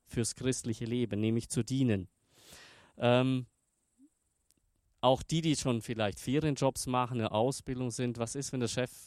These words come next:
fragt, "Kannst du heute eine Überstunde machen?" Ähm,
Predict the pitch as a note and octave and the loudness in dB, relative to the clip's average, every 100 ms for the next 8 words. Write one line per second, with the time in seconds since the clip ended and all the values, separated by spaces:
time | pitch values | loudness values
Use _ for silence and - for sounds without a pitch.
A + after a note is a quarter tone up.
0 | - - A2+ A2+ C3 - - A#2+ - A#2+ | -20 -8 -2 0 -2 -6 -8 -6 -6 -6
1 | A#2 A#2+ B2 B2+ G2+ - G#2 G2 F#2+ F#2 | -4 -4 -4 -4 -4 -4 -6 -4 -6 -8
2 | - F#2 - _ _ _ _ _ _ G#2 | -10 -16 -18 _ _ _ _ _ _ -8
3 | G2+ G2+ G2+ G2 F#2+ | -6 -4 -4 -6 -8